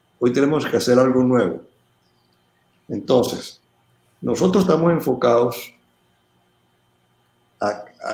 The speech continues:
al cliente. Somos una empresa de servicio público. Nuestra obsesión es ser líderes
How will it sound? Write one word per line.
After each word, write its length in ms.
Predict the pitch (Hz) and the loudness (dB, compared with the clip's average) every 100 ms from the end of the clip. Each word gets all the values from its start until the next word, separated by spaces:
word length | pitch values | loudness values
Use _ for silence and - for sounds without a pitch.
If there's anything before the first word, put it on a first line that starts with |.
| - | -4
al 240 | 107 101 - | -2 -2 -4
cliente. 540 | 113 113 107 87 90 | 0 2 2 -2 -6
Somos 320 | 104 123 127 | -6 -4 -2
una 160 | 135 135 | -2 0
empresa 560 | 127 131 139 131 139 | -2 0 0 0 -2
de 80 | 131 | -4
servicio 520 | - 92 98 107 117 - | -4 -8 -8 -6 -6 -4
público. 500 | 101 - - - - _ _ _ _ _ _ _ _ _ _ _ _ _ _ _ _ - | -6 -6 -18 -20 -20 _ _ _ _ _ _ _ _ _ _ _ _ _ _ _ _ 0
Nuestra 480 | 123 131 127 123 | 2 2 2 4
obsesión 680 | 120 - 104 - 165 131 87 - _ _ _ _ _ _ - | 4 2 0 0 0 0 -2 -12 _ _ _ _ _ _ -4
es 220 | 113 110 | -2 0
ser 360 | 131 131 - - | 0 0 -6 -8
líderes 1120 | 123 139 160 180 117 90 - - - - _ | -4 0 4 4 4 -2 -8 -14 -18 -20 _